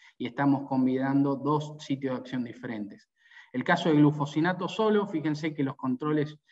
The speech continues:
eh, son de un sesenta y cinco, setenta por ciento, pero cuando le agregás en Liscolex D a esa mezcla, obviamente esta mezcla siempre con sulfato de amonio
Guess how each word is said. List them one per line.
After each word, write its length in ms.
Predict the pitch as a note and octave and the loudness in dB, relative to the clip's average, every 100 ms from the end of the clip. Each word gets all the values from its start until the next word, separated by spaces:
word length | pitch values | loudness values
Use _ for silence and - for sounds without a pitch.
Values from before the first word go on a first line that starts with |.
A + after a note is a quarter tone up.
| - - | -20 -14
eh, 720 | B2 B2 A2+ A2+ A2 A2 G#2+ - | -8 -4 -2 -2 -4 -8 -12 -18
son 440 | - - C#3 B2+ B2 | -12 -2 2 2 2
de 140 | A#2+ | 0
un 140 | B2 A#2+ | -2 -4
sesenta 480 | C3 - C#3+ - | -6 -4 -2 0
y 60 | B3 | -2
cinco, 340 | - F3+ C#3+ | -2 -2 -2
setenta 480 | B2+ B2 B2+ C3 C3+ | -4 -6 -4 -2 -2
por 160 | C3 C#3+ | -4 -4
ciento, 540 | F#3+ F#3 F3+ G#3 - _ _ - | -2 -2 -2 -6 -10 _ _ -6
pero 240 | C3+ D3 D3 | 0 0 2
cuando 260 | C3+ C3 | 2 2
le 80 | C3+ | 2
agregás 420 | C3+ C3+ D3+ D#3 | 0 0 0 2
en 80 | D3 | 2
Liscolex 340 | D#3 D3+ C#3+ | 2 2 0
D 160 | C#3 E3 | 0 -2
a 60 | C#3+ | -2
esa 220 | - C#3+ | 0 0
mezcla, 520 | E3+ E3+ D#3+ D#3+ E3+ - _ | 0 -2 -4 -4 -6 -14 _
obviamente 540 | - D3 C#3 C#3 D#3 D3 | 2 4 4 4 2 0
esta 180 | - B2+ | -2 -2
mezcla 300 | C#3+ - C3 | -2 -4 -8
siempre 380 | - F#3 D3+ | -2 -2 0
con 120 | C#3 B2+ | -2 -2
sulfato 440 | C3+ - D3+ C#3 | -4 -4 -2 0
de 80 | C3 | 0
amonio 420 | C3+ D3+ D3+ | 2 4 2